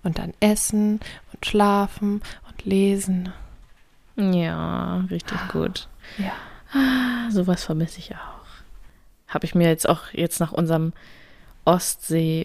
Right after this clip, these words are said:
Speaker 2: ähm, Regenurlaub auch gesagt, ich brauch mal wieder so einen <laughs> Südseeurlaub,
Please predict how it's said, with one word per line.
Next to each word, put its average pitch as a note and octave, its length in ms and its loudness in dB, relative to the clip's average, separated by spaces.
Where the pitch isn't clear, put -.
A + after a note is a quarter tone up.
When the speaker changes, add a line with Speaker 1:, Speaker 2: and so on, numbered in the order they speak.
Speaker 2:
ähm, E3 440 -4
Regenurlaub D#3+ 840 0
auch - 240 0
gesagt, C#3+ 540 -4
ich - 140 -6
brauch D3+ 200 -4
mal D#3+ 160 2
wieder E3 220 2
so D#3 100 0
einen D#3+ 300 0
<laughs> - 60 -16
Südseeurlaub, F#3 1400 4